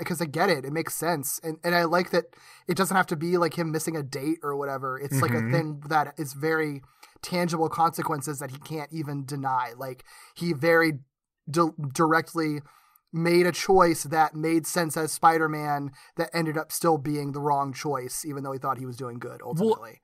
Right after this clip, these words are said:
Speaker 2: and it has way more to do with the "with great power comes great responsibility" thing, because he's able to do the things that he's doing with, like, against Doctor Octopus because of the power he has.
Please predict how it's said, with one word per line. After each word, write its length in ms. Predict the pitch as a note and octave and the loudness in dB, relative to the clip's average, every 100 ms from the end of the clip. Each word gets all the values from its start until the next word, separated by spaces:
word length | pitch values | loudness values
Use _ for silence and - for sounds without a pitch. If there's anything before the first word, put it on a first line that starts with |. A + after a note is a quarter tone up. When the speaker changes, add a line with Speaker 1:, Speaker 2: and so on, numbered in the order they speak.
| - | 0
Speaker 2:
and 140 | F#3 G#3+ | 4 4
it 60 | |
has 200 | F3 G3 | 4 2
way 360 | C3+ C#3 F#3+ F#3+ | 0 2 4 6
more 200 | F3 D3+ | 6 6
to 120 | D3 C3+ | 4 2
do 200 | C#3 C3 | 4 4
with 180 | A2+ | 2
the 80 | B2 | 0
"with 220 | A#2 A#2 | -2 -2
great 240 | - A#2 A#2 | 0 -2 0
power 240 | A#2+ A2 | 0 0
comes 200 | - A#2 | 0 -2
great 160 | - A2+ | -2 -2
responsibility" 680 | A2+ A#2+ A2 A2+ A2+ G#2+ G2+ | -2 -2 -4 -2 -2 -2 -4
thing, 260 | G#2 G2+ | -6 -4
because 240 | A2+ C3 B2 | -4 -2 0
he's 160 | C3+ | 4
able 160 | D#3 C#3+ | 4 4
to 100 | A#2+ | 0
do 200 | C3 C3+ | 2 2
the 80 | A#2+ | 2
things 260 | C3 A#2+ | 2 2
that 80 | A2+ | 0
he's 160 | A2 F#2+ | -4 -2
doing 460 | A#2+ A2+ G2+ G2+ | 2 2 0 -4
with, 200 | G#2+ A2 B2+ | -6 -4 -2
like, 160 | G#2+ | -2
against 320 | G#2+ A#2 A2 | -2 -2 -2
Doctor 340 | A2+ G#2 A2 G#2+ | -2 -2 -2 -2
Octopus 400 | G#2+ - A2 G2+ | -4 -4 -8 -6
because 400 | A2 - C3 A#2 | -8 0 2 2
of 60 | |
the 80 | A2 | -4
power 280 | - A2+ G2+ | 0 0 0
he 80 | G2+ | 0
has. 500 | A#2 B2+ G2+ G2+ | 4 4 4 -2